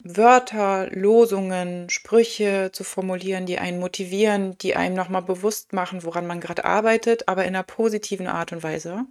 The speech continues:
Und was ich euch als Tool noch ans Herz lege, ist der sogenannte Komplimentenzettel. Also legt euch eine Datei im Handy an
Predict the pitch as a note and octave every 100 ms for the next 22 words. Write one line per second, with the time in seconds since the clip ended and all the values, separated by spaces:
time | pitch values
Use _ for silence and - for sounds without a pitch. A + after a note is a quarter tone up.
0 | - F3+ A3 A#3 A#3+ G#3 G3+ - F3+ -
1 | - - A3 A#3 A3 - F#3+ F#3 F3 -
2 | A#3+ C4+ A3+ A3 G#3+ - F#3+ - F#3+ F3+
3 | F3 F3+ F3 F3 - E3+ E3+ E3+ - -
4 | E3+ - E3+ E3 _ - - - F#3+ F3+
5 | F#3+ G3+ - F#3 F3+ F#3 F3 E3+ - G#3+
6 | A3+ G3+ F#3+ G3+ G3 F3+ F#3+ F#3+